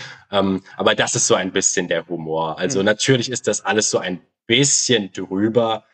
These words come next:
Speaker 1: in dem Sinne. Aber dann stellt man sich auch die Frage, wirklich, ist es wirklich so drüber, wenn man darüber nachdenkt, was gewisse YouTuber oder Twitch-Streamer schon im Internet gebracht haben?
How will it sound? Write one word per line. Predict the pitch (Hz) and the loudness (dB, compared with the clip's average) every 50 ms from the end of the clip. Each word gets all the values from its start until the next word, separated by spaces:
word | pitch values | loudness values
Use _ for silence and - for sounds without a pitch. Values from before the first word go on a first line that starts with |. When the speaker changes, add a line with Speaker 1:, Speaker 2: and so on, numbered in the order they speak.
| _ _ _ _ _ | _ _ _ _ _
Speaker 1:
in | - 101 101 | -8 -6 0
dem | 101 104 107 107 | 0 0 0 0
Sinne. | 101 - 107 107 104 107 104 | -2 0 2 2 2 2 0
Aber | 104 104 113 117 | 0 0 0 2
dann | 135 143 | 2 0
stellt | 139 - 151 147 147 | 0 0 0 0 0
man | - 131 | -2 -4
sich | 117 113 - 117 | -4 -4 -6 -2
auch | 110 110 104 | -2 -4 -4
die | - - 104 | -4 -8 -10
Frage, | - - - 107 107 101 104 104 - | -8 -4 -2 0 0 0 -2 -2 0
wirklich, | 104 110 123 - - 143 147 139 135 - | 2 2 2 2 0 0 0 0 0 -2
ist | - - - | -6 -8 -2
es | 110 - - | -2 -2 0
wirklich | - 113 127 - 143 135 - | 0 -2 0 0 -2 -6 -2
so | - 135 127 | -2 -2 -2
drüber, | - 107 104 117 123 117 123 117 107 | -2 -2 0 0 2 4 2 2 2
wenn | 104 101 | 0 0
man | 104 104 104 | 0 -2 0
darüber | 101 98 92 101 98 101 98 | 0 0 0 0 0 0 0
nachdenkt, | 98 98 101 104 - - - 95 92 92 95 - _ _ _ _ _ _ - | 2 0 0 -2 -2 -2 -2 0 0 0 -2 -4 _ _ _ _ _ _ -4
was | 101 - - - | -4 -2 0 -2
gewisse | 113 98 113 113 110 - - 110 | -2 2 2 0 0 0 -4 -4
YouTuber | 101 101 107 110 110 - - - 104 95 101 98 95 | -4 -2 -4 -4 -4 -4 -2 -2 0 2 4 4 2
oder | 98 95 98 95 - | 2 0 -2 -2 -2
Twitch-Streamer | - - 110 107 - - - - - 104 101 95 98 95 | -4 -4 -4 -4 -4 -4 -8 -6 -2 0 0 2 2 0
schon | 95 - - 98 92 | 0 0 -4 -2 -2
im | 92 82 | -2 -4
Internet | - 98 95 - 101 92 90 87 87 _ - | -6 -10 -6 -2 -2 0 0 -2 -4 _ -8
gebracht | 92 80 - - 87 87 - _ - | -10 -8 -6 -6 -6 -6 -6 _ -6
haben? | 87 85 80 80 82 90 90 - | -6 -4 -4 -4 -6 -6 -8 -8